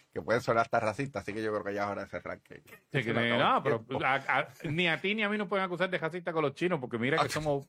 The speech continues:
Speaker 2: bastante sponsors de ellos.
Speaker 1: Sí, sí, sí, sí, sí.
Speaker 2: <laughs> Así que, este, de hecho, yo siempre he dicho, por si acaso me van a acusar, que,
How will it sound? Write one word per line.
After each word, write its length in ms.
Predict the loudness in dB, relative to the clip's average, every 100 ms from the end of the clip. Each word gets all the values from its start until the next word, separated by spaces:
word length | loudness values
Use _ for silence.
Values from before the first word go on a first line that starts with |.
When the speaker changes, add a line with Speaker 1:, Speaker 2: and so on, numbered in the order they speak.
| -6
Speaker 2:
bastante 680 | 0 0 0 -2 0 0
sponsors 500 | 2 4 2 2 0
de 240 | 2 2 2
ellos. 220 | 2 0 0
Speaker 1:
Sí, 60 | 0
sí, 60 |
sí, 400 | -2 -2 -2 -4 -6 -8 -10
sí, 0 |
sí. 400 | -16 _ -12 -12 -12 -18 -4
Speaker 2:
<laughs> 440 | -4 -4 -4 -4
Así 300 | -4 -2 -4
que, 380 | -2 -2 -2 -4 -12 -12 -12 -8 -2
este, 680 | -2 0 0 0 0 -2 _ _ _
de 140 | -2 0
hecho, 480 | 2 2 2 -2 _
yo 220 | 0 0
siempre 320 | 2 -2 0
he 40 | 0
dicho, 420 | 0 0 0 0 -6
por 120 | -8
si 40 | -6
acaso 200 | -4 -2
me 60 | -2
van 120 | 0
a 80 | -2
acusar, 400 | -2 0 -2 -2 _ _ _ _ -4
que, 420 | -2 -2 -4